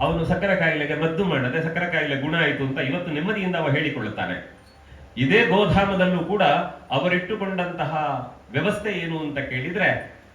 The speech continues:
ಯಾರಾದ್ರೂ ಆಸಕ್ತರಿದ್ರೆ ನೀವು ಬೆಳಿಗ್ಗೆ ಬೇಗ ಬರಬಹುದು ಅಥವಾ ಹಿಂದಿನ ದಿವಸ ಬಂದು ನಿಲ್ಬಹುದು. ಬೆಳಿಗ್ಗೆ ಬೇಗನೆ ಎದ್ದು ಮೊದಲು ಗೋವಿನ ಚಾಕರಿ ಮಾಡಿ, ಆಮೇಲೆ ಒಂದಷ್ಟು ನಡೆದಾಡಿ,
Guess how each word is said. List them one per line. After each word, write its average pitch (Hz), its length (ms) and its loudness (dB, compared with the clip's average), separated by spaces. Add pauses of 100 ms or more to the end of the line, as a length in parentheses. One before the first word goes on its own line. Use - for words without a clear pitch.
ಯಾರಾದ್ರೂ 196 460 4
ಆಸಕ್ತರಿದ್ರೆ 180 1120 -2
ನೀವು 165 180 0
ಬೆಳಿಗ್ಗೆ 180 320 0
ಬೇಗ 175 280 0
ಬರಬಹುದು 180 460 0
ಅಥವಾ 165 200 -2
ಹಿಂದಿನ 180 240 0
ದಿವಸ 165 200 0
ಬಂದು 139 260 0
ನಿಲ್ಬಹುದು. 139 720 0 (200)
ಬೆಳಿಗ್ಗೆ 139 300 2
ಬೇಗನೆ 170 460 4
ಎದ್ದು 139 580 0
ಮೊದಲು 165 280 2
ಗೋವಿನ 185 360 2
ಚಾಕರಿ 156 380 2
ಮಾಡಿ, 123 480 -2 (400)
ಆಮೇಲೆ 190 340 4
ಒಂದಷ್ಟು 139 400 0
ನಡೆದಾಡಿ, 139 720 2